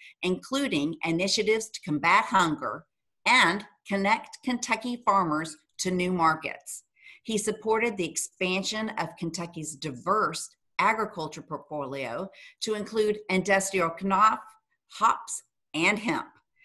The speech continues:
leading to the historic rise of Kentucky's industrial hemp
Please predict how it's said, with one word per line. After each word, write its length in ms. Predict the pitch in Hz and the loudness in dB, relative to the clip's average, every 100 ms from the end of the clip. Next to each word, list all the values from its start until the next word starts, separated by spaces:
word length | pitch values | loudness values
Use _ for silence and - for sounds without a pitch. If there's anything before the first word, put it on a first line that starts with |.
| - - 165 | -20 -16 -2
leading 340 | 190 214 240 | 0 2 -2
to 160 | 240 165 | -2 -2
the 80 | |
historic 720 | 180 175 - - 208 220 254 262 | -2 -4 -6 -2 2 4 2 0
rise 720 | 185 214 190 147 - - - - | 2 6 8 6 2 -6 -10 -4
of 180 | 175 - | -4 -2
Kentucky's 580 | 165 - 208 202 202 170 | -6 -4 -6 -4 -6 -2
industrial 720 | 151 139 165 190 - 233 240 | -4 0 0 0 -6 -6 -4
hemp 300 | 247 320 | -2 -2